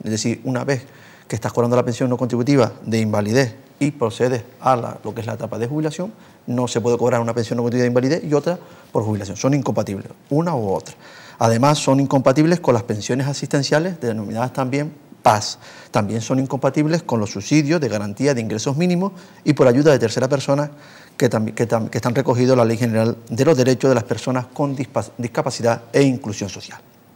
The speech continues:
Pero claro, no con todas las pensiones son incompatibles la pensión no contributiva. Es compatible, se puede cobrar.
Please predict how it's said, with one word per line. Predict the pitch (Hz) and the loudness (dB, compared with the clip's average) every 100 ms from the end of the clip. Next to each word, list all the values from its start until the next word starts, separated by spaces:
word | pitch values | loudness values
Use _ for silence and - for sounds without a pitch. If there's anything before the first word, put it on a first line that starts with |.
| _ _ - - | _ _ -20 -4
Pero | 139 135 | 0 2
claro, | 156 156 110 | 6 4 4
no | 123 143 | 0 2
con | 185 - | 0 4
todas | 147 120 113 - - - - - | 6 6 2 -6 -20 -20 -10 0
las | 131 117 | 2 2
pensiones | - 123 117 127 120 | 0 -2 -2 -2 -2
son | 127 117 | -2 -4
incompatibles | 110 107 107 113 113 | -4 -2 -2 -2 -4
la | 151 | -4
pensión | 107 117 | -6 -6
no | 107 | -6
contributiva. | 104 104 110 156 - - | -6 -4 -2 -2 -4 2
Es | 156 156 | 4 4
compatible, | 170 147 143 165 127 104 | 0 2 4 4 2 0
se | 120 | -2
puede | 110 135 156 | 0 2 2
cobrar. | - 143 135 165 | 6 6 6 4